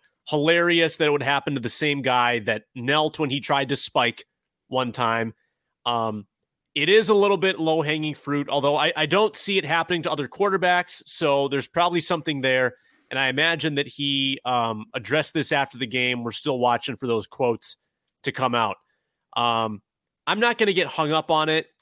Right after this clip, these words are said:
I think that he'll get pilloried on social media enough for it. It'll become part of, like, his, like, Mount Rushmore of boneheaded plays.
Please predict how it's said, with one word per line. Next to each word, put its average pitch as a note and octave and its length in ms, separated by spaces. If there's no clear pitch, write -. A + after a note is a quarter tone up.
I C#3 100
think D3+ 260
that C#3 100
he'll C#3 240
get C3 220
pilloried D3 460
on C3 100
social D3 320
media C#3+ 320
enough B2+ 280
for B2+ 240
it. B2+ 120
It'll A#2+ 140
become B2+ 340
part C3 260
of, A#2 140
like, A#2+ 340
his, C3+ 340
like, B2+ 220
Mount B2 260
Rushmore C3 460
of A2 100
boneheaded B2 500
plays. A#2+ 400